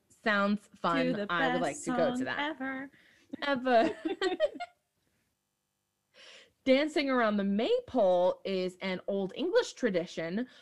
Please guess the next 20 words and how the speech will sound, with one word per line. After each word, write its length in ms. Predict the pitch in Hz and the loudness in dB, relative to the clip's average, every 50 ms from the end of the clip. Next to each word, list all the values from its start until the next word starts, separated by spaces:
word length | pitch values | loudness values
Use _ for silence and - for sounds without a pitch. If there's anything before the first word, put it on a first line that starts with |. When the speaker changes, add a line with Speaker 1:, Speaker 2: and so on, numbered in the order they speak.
| - _ - | -20 _ -6
Speaker 1:
which 440 | 202 220 226 208 - - - _ - | -2 0 0 0 -2 -4 -14 _ 0
did 300 | 277 311 330 294 - - | 2 2 2 2 0 -2
come 260 | - 330 294 294 262 | 0 0 0 0 0
to 140 | - 277 254 | -2 -2 -2
America, 640 | 247 240 226 226 226 220 220 - 233 214 214 - - | 0 0 0 -2 -2 -2 -2 0 2 4 4 6 6
although 400 | 202 202 190 196 190 185 185 180 | 4 4 6 6 6 6 6 6
modern 560 | 180 185 180 175 175 175 175 175 175 180 180 | 6 6 6 6 6 4 4 4 4 2 2
celebrations 920 | - 185 165 165 170 175 - 170 170 165 165 - 180 170 165 165 165 165 - | 2 4 4 4 4 2 2 2 2 0 0 -2 -4 -2 -2 -2 -4 -4 -4
of 240 | - 165 165 165 - | -4 -4 -4 0 2
this 280 | 170 170 170 - - - | 2 2 2 -2 -8 -12
have 180 | - 175 165 165 | -6 -6 -6 -4
sort 200 | - 180 175 165 | -2 0 0 0
of 100 | 170 170 | -2 -2
lost 540 | 170 160 160 165 160 165 - - - _ - | -4 -2 -2 -2 -2 -4 -6 -12 -20 _ -18
the 60 | 170 | -14
significance 640 | - - 165 165 170 165 165 165 151 - 151 160 - | -8 -6 -4 -4 -4 -4 -4 -6 -6 -6 -6 -6 -6
that 120 | 165 - | -6 -4
it 80 | - - | -4 -4
once 220 | 139 135 - - | -6 -6 -8 -8
had. 320 | - 247 262 247 247 247 | -4 0 2 2 2 0